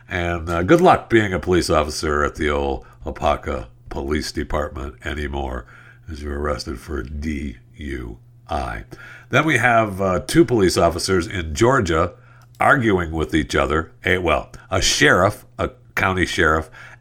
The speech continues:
and a local police officer of Hiawassee. So apparently what happens is, and these two guys have gotten into it before,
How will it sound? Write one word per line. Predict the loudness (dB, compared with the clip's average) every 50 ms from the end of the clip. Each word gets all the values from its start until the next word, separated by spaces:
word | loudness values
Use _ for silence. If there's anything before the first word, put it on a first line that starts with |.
| -2 0
and | 0 0 0 0 0
a | 2 2 2
local | 2 2 2 4 2 2 2 2 2 2 2 0 -2 -6 -4 -2
police | 2 4 4 4 2 2
officer | 2 0 0 0 -2 -8 -8 -6 -4 -4 -6 -6 -10 -18 -20 -20 -14 -6
of | -2 0 0 0 0
Hiawassee. | -4 -6 0 2 2 4 4 4 4 6 6 8 6 6 4 0 -6 -6 -8 -10 -14 -20 -20 -20 -20 -20 -20 -14 -4
So | 0 2 4 4
apparently | 2 0 0 0 2 4 4 4 4 2 0 2 2 4 4 2 2 0 -4 -14 -18 -8
what | -2 0 2 2 2
happens | 4 2 2 2 2 0 -2 -2 0 -2
is, | 0 0 0 -2
and | -4 -4
these | -2 -2 -2 -2 -4
two | -4 -2 0 2 2 2 4
guys | 6 6 6 6 4 2 0
have | -2 0
gotten | 2 2 2 2 0 -6
into | -8 -6 -2 0 0 0
it | 0 0
before, | -2 -2 -2 -2 0 2 2 2 2 0 -4